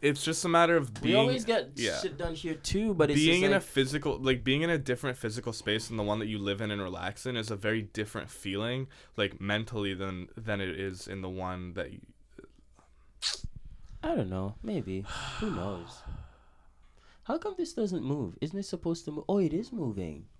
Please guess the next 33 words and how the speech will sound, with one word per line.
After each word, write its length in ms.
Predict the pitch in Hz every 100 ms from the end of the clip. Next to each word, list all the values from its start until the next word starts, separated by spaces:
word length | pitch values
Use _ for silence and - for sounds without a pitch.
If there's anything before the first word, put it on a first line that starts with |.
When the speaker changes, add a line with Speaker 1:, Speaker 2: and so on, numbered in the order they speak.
| -
Speaker 1:
Oh 80 |
my 180 | 135 139
God, 340 | 113 110 110 -
are 80 | 104
you 100 | 113
Speaker 2:
Oh, 40 |
it's 80 | 160
Speaker 1:
okay? 100 | 156
Speaker 2:
just 200 | 151 -
super 280 | 135 135 127
slow. 460 | - 123 123 71 - - - - -
Wait, 140 | 143
Speaker 1:
Like 80 | 120
Speaker 2:
which 200 | 196 -
one 140 | 233
is 120 | 233
the 60 | 202
one 200 | 208 196
that's 240 | 185 185
erratic? 640 | - 156 127 143 110 - - - - - - - -
Speaker 1:
What? 340 | 110 139 208 - - -
Speaker 2:
Which 180 | 170 -
one 140 | 185
is 120 | 175
the 80 | 151
one 200 | 151 151
that's 220 | 135 131
erratic? 480 | - 120 120 131 -
Is 140 | - 113
that 160 | 123
mine 280 | 107 101 131
or 80 | 147
yours? 460 | 98 82 52 -